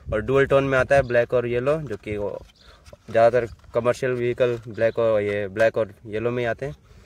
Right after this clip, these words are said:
और tire की बात करूँ तो चारों tire four wheel drive है, देख सकते हो यहाँ पे दो motor आती है, एक यहाँ पे, एक यहाँ पे, ये four wheel ड्राइव है, देख सकते हो। और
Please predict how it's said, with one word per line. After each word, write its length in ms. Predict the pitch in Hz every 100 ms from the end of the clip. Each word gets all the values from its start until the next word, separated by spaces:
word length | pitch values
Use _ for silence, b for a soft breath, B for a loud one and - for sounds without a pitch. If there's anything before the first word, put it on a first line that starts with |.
| b b -
और 80 | 110
tire 240 | 127 131
की 100 | 135
बात 180 | 135 135
करूँ 380 | - 139 143 135
तो 140 | 120
चारों 300 | 113 120 123 123
tire 300 | - 123 120
four 220 | 127 127
wheel 140 | 127
drive 260 | 123 123 127
है, 60 | 135
देख 160 | 120
सकते 240 | 120 - 156
हो 80 | 190 - _ _ _ - - - - - - 101
यहाँ 120 | 104 107
पे 80 |
दो 160 | 104 120
motor 260 | 123 117 110
आती 180 | 107 123
है, 60 |
एक 80 | 117
यहाँ 180 | 113 113
पे, 140 | 131
एक 120 | 120
यहाँ 140 | 110 110
पे, 120 | 131
ये 340 | 151 - -
four 240 | 98 113 113
wheel 140 | 117
ड्राइव 220 | 107 110
है, 60 | 120
देख 160 | 110 110
सकते 260 | 113 -
हो। 1120 | 139 - - - - - - - - - 104
और 260 | 110 117